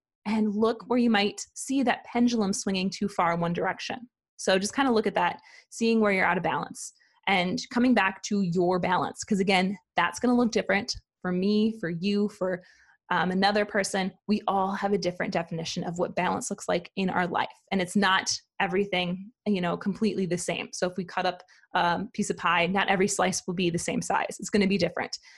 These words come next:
And that is different balance, depending on the season you're in, um, depending on where you're at in your life, all of that stuff. So don't feel like it's gotta look a certain way or a certain percentage.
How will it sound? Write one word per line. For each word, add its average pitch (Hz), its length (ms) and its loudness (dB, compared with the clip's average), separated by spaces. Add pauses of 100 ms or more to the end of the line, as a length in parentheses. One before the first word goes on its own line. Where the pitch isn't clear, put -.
(140)
And 202 180 6
that 185 240 2
is 175 120 0
different 175 400 -4
balance, - 580 -2
depending 339 420 0
on 330 80 2
the 320 80 0
season 294 360 2
you're 285 140 4
in, 262 220 2 (420)
um, 190 240 2
depending 220 360 2
on 226 120 4
where 190 140 4
you're 180 140 2
at - 80 0
in 175 60 -2
your 180 100 0
life, 190 320 2 (200)
all 196 180 4
of 185 120 -2
that - 180 -6
stuff. - 280 -10 (100)
So 180 340 2
don't 240 240 2
feel 233 180 4
like 202 160 4
it's 214 120 -6
gotta 180 160 2
look 180 280 0 (400)
a 196 60 0
certain 180 540 -2
way 175 280 4
or 175 60 4
a 185 60 0
certain 185 260 -2
percentage. - 580 -4